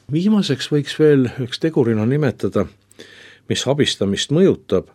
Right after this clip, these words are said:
on positiivsete näidete olemasolu. Ja seda on eksperimentaalselt ka näidatud erinevates situatsioonides, kui inimesed näevad näiteks autojuhti, kes aitavad teist juhti, kes on hädasse sattunud,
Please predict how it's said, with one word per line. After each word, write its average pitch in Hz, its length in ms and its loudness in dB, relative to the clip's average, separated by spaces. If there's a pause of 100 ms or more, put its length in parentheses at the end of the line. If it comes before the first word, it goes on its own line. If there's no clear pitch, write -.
(480)
on 101 280 0
positiivsete 87 800 -4
näidete 90 460 -4
olemasolu. 78 720 -6 (240)
Ja 104 80 -4
seda 147 200 -4
on 101 160 -2
eksperimentaalselt 90 960 -4
ka 90 140 -10
näidatud 117 520 -2
erinevates 90 680 -2
situatsioonides, 110 1000 0 (720)
kui 92 180 -2
inimesed 85 400 -4
näevad 98 320 -2
näiteks 85 360 -8
autojuhti, 101 680 0
kes 87 260 -6
aitavad 78 580 -8
teist - 340 -2
juhti, 107 360 -2
kes - 220 -10
on 82 140 -6
hädasse 98 360 -2
sattunud, 87 580 -4